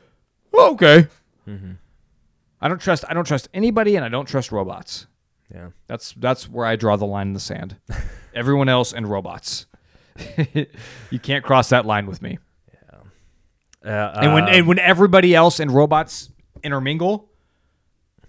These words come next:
Speaker 1: it's, that's war.
Speaker 2: Yeah.
Speaker 1: In my eyes.
Speaker 2: Right. No, it's just, like, such a thing. Like, yeah, this is what, I'm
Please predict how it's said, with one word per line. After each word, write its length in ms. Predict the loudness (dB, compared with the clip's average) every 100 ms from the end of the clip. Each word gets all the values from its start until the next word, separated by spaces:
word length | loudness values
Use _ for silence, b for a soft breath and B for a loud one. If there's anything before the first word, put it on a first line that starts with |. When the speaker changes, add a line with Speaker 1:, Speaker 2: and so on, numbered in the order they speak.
| _ _ -14
Speaker 1:
it's, 140 | -14
that's 260 | -4 -4 -4
war. 320 | -6 -8 -10 -18 b b b _ _ _ _ _ _ _ _
Speaker 2:
Yeah. 240 | -20 -20 _ _ _
Speaker 1:
In 120 | -8
my 180 | -8 -8 -12
eyes. 200 | -16 -20 _ _ _ _
Speaker 2:
Right. 240 | -20 -20 _ _ _ _ -4
No, 180 | 0
it's 140 | 0 -2
just, 220 | -8 -8
like, 240 | -8 -10
such 220 | -10 -8 -8
a 60 |
thing. 280 | -10 -10 -12
Like, 160 | -14 -16
yeah, 240 | -14 -12 -12
this 180 | -14 -16
is 220 | -16 -20 -16
what, 220 | -14 -14 _ -20 _ _
I'm 160 | -14